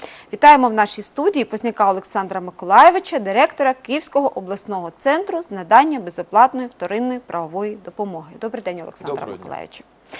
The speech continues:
Speaker 1: Два роки було вже, м, тому було впроваджено цю систему, так? І розкажіть про здобутки центру і про систему взагалом.
Speaker 2: Ну, по-перше, на чому я хотів би акцентувати увагу як здобуток,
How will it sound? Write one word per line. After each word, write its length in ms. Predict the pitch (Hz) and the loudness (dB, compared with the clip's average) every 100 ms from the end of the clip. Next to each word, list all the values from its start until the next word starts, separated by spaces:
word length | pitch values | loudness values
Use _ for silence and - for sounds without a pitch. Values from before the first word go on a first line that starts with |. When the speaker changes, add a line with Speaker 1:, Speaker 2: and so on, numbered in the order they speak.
| - - | -18 -16
Speaker 1:
Два 160 | 190 269 | 2 6
роки 240 | 440 453 | 6 4
було 380 | 262 262 269 320 | -2 -2 0 -2
вже, 600 | 277 220 247 262 - - - - | -4 -6 -4 0 -2 -4 -14 -16
м, 140 | 202 196 | -16 -12
тому 280 | 226 247 392 | -6 -2 0
було 180 | 233 262 | -2 -6
впроваджено 760 | - 214 233 233 220 202 190 - | -6 0 0 0 -8 -10 -12 -16
цю 80 | 214 | -16
систему, 500 | 226 - 180 160 269 | -16 -8 -6 -6 -6
так? 260 | - 277 - - - - - - | 2 2 2 -18 -20 -20 -20 -10
І 300 | 233 240 220 | -4 -2 0
розкажіть 480 | 226 254 285 508 - | -2 -4 -4 -4 -2
про 120 | 277 | -6
здобутки 540 | 220 233 277 262 240 | -4 -4 -4 -4 -6
центру 540 | 233 359 440 466 254 226 | -6 -2 -2 -2 -2 -6
і 120 | 302 | -6
про 160 | - | -10
систему 420 | 214 - 240 240 165 | -14 -12 -8 -8 -10
взагалом. 400 | 156 - - - - _ _ _ - - - _ _ | -16 -18 -18 -18 -20 _ _ _ -20 -20 -20 _ _
Speaker 2:
Ну, 160 | 143 185 | -10 -8
по-перше, 520 | 180 - 165 - 143 | -8 -4 -6 -6 -10
на 400 | 135 135 127 117 | -8 -6 -8 -10
чому 240 | - 131 123 | -12 -12 -8
я 100 | 120 | -8
хотів 360 | - 117 120 | -8 -10 -8
би 80 | 113 | -8
акцентувати 600 | 113 - 110 120 120 117 | -12 -14 -14 -6 -6 -4
увагу 460 | 120 120 156 107 98 | -6 -2 0 0 -4
як 220 | 98 98 | -8 -10
здобуток, 580 | - 101 98 - - - | -8 -8 -8 -14 -14 -16